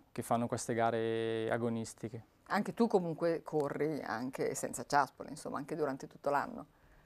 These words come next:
Speaker 1: Sì, io corro nel GAV di Vertova, faccio corsa in montagna classica, diciamo sugli otto dieci chilometri,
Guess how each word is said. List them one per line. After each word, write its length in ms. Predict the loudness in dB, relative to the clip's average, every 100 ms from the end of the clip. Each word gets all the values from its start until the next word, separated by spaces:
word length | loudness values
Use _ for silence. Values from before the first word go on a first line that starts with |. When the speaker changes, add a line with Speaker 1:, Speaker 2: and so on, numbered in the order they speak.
| -8
Speaker 1:
Sì, 200 | 8 10
io 220 | 12 10
corro 580 | 8 8 10 10 10 10
nel 240 | 8 6
GAV 420 | 8 8 8 6
di 160 | 6 6
Vertova, 600 | 6 6 4 8 8 6 -2
faccio 1160 | 0 2 2 2 4 6 8 6 6 6 6 4
corsa 300 | 4 4 6
in 60 | 6
montagna 400 | 8 8 6 6
classica, 520 | 6 6 6 2 2
diciamo 320 | 2 4 2
sugli 260 | 2 2 4
otto 240 | 4 4
dieci 260 | 2 2 0
chilometri, 720 | 0 4 6 4 0 0 -2